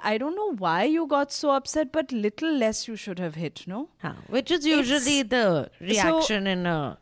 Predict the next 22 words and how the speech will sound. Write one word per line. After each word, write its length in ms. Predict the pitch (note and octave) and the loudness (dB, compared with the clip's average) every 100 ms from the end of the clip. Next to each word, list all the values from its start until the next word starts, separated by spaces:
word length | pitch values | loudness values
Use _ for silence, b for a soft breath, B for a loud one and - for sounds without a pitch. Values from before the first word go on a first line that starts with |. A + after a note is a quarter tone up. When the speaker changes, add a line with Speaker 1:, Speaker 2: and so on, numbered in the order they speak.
| _ | _
Speaker 2:
government 240 | - F#3 F#3+ | -6 0 4
Speaker 1:
So 120 | E4+ | 4
Haram 240 | E4+ C#4 D4+ | 6 6 4
Speaker 2:
school 80 | E4+ | 4
Speaker 1:
Khor 100 | F#4+ | 4
Speaker 2:
or 40 | |
Speaker 1:
is 80 | F#4+ | 4
Speaker 2:
something. 80 | D4 | 4
Speaker 1:
made 200 | C#4 A#3 | 4 4
by 160 | C#4 | 4
a 100 | C#4+ | 4
first-time 500 | C#4+ C4+ A#3 - A#3+ | 4 2 2 2 2
director, 440 | A3+ F3+ C#3+ - F2 | 2 0 -2 -4 -8
Shlok 300 | - A3 G#3 - | -4 -2 -2 0
Sharma. 320 | E3+ B2+ F#2+ - | -2 -2 -6 -4
Speaker 2:
Hmm. 280 | A3 G#3+ D3+ | 0 0 2
Speaker 1:
Um, 420 | F3 E3 D#3+ D#3+ D#3+ | 2 4 2 0 -2
and 300 | G3+ G3+ G3+ - | 0 2 0 -2
I 220 | F#3+ F#3+ | 0 0
think 640 | - - - C4+ C#4 C#4 | -4 -16 -4 2 2 0
this 320 | G3+ G3+ - | 0 0 2
is, 400 | A3+ G3 G3 G3+ | 2 2 0 -4